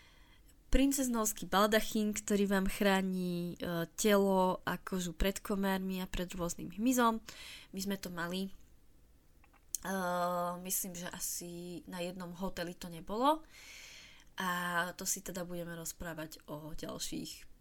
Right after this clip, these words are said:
piatich hoteloch za ten trip. A, ale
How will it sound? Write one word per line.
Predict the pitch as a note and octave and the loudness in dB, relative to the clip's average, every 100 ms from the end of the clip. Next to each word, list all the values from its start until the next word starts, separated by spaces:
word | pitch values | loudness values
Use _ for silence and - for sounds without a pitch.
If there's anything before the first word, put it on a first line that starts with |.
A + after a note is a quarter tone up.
| - | 2
piatich | G3+ G#3 A3 | 2 2 0
hoteloch | G#3+ G#3+ G3+ G#3 | -2 -2 -2 -2
za | G3+ G3 | -4 -4
ten | G3 F#3+ | -6 -6
trip. | F#3 F#3 - - - | -6 -8 -8 -10 -6
A, | E3+ E3+ F3 E3+ F3 F3+ - - - - - - - - | -4 -2 -2 -2 -2 -6 -12 -16 -20 -18 -18 -18 -20 -8
ale | - | -2